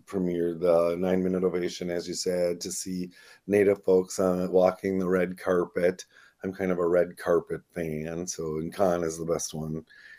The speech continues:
going, and, and it, lots of days, right? So it's just, it's just a different vibe, right? And I, I can't wait to see the movie. I've read a little about it. I know that the storyline morphed from the novel, where it was sort of a,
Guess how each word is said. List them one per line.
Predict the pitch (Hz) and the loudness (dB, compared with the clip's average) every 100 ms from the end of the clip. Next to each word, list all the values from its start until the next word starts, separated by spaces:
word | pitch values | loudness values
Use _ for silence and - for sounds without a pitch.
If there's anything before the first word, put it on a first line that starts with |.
| _ | _
going, | 87 87 80 71 76 | -2 0 0 -4 -8
and, | 76 76 85 | -8 -10 -12
and | 82 80 | -12 -10
it, | 76 - 95 | -10 -12 -6
lots | 92 90 107 113 - | -2 6 10 10 8
of | 87 | 0
days, | 101 90 76 78 | 0 0 -4 -8
right? | 78 76 76 | -12 -16 -18
So | - 87 | -12 -10
it's | 85 - | -10 -8
just, | 92 - _ _ - - - - _ | -10 -10 _ _ -20 -20 -20 -20 _
it's | 95 - - | -14 -12 -10
just | 120 - | -8 -2
a | 151 | 0
different | 143 139 139 139 | 2 2 0 -2
vibe, | 135 151 107 87 | -2 0 0 0
right? | 82 82 80 85 101 90 | -2 -4 -4 -4 -4 -4
And | 90 87 | -4 0
I, | 90 87 - - - - | 0 -2 -6 -20 -4 -2
I | |
can't | 101 123 87 | 4 4 6
wait | 98 113 | 4 4
to | 120 | 0
see | 117 123 | -2 0
the | 117 | 2
movie. | 113 113 110 107 | 2 2 2 2
I've | 101 90 87 | 2 2 0
read | - 98 98 | -2 0 2
a | |
little | 95 92 90 | 2 2 0
about | 87 98 95 95 | 0 2 4 4
it. | 92 90 | 2 2
I | 90 | -2
know | 90 90 90 | -2 -2 -2
that | 92 90 | 0 -2
the | - | -4
storyline | 90 - 139 165 117 92 87 87 | -6 4 8 10 8 4 0 0
morphed | 95 131 117 73 73 - - - - - _ | 6 6 6 4 -6 -12 -20 -20 -20 -20 _
from | 92 90 | -6 -4
the | 90 | -2
novel, | 92 92 101 101 - 76 82 | -2 0 0 -2 -4 -8 -8
where | 85 82 | -8 -10
it | 82 | -12
was | 82 - | -12 -12
sort | 90 | -10
of | 80 | -8
a, | 80 78 76 | -8 -6 -8